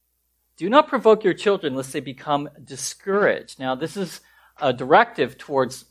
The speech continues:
basically parents. It says, "Don't provoke them." What does provoke mean? It basically means this.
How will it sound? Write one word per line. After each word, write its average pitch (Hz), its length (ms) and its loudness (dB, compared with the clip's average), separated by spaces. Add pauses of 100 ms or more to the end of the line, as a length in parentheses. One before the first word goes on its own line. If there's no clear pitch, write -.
(160)
basically 180 440 -2
parents. - 720 -6 (960)
It - 60 -20
says, 156 120 -10
"Don't 247 240 4
provoke 131 440 0
them." 107 200 -8
What 185 80 2
does 262 100 -8
provoke 131 480 0
mean? 117 240 -10 (800)
It 143 120 -12
basically 226 500 4
means 170 280 -6
this. 147 500 0